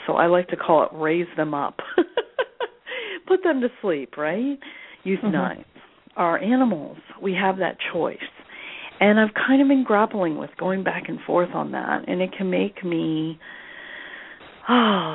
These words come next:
Speaker 1: kind of spin around in a circle, you know? What's right? What's wrong? You know, if this is just her natural process, shouldn't I just support her through the natural process?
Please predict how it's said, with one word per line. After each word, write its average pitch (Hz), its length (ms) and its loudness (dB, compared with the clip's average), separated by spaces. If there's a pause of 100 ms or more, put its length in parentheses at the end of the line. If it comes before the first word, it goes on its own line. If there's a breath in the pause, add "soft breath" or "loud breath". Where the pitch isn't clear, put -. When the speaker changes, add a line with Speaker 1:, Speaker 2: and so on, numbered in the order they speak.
(140)
Speaker 1:
kind 208 220 4
of 202 120 -2
spin 165 220 -4
around 165 500 -2
in - 100 -12
a - 60 -16 (160)
circle, 277 360 0 (420)
you 170 160 -8
know? 185 400 -2
What's 196 240 2 (100)
right? 165 400 2
What's 196 220 -2 (100)
wrong? 180 600 -4 (720 loud breath)
You 185 80 -4
know, 185 320 2
if 180 120 0
this 185 200 -4
is 190 160 -10
just 190 240 2
her 185 100 0
natural 170 480 -2
process, 175 640 -2 (120)
shouldn't 185 220 0
I 196 120 0
just 190 260 -6
support 180 360 0
her 208 220 4
through 202 120 -2
the 202 60 -2
natural 185 400 -4
process? - 600 -8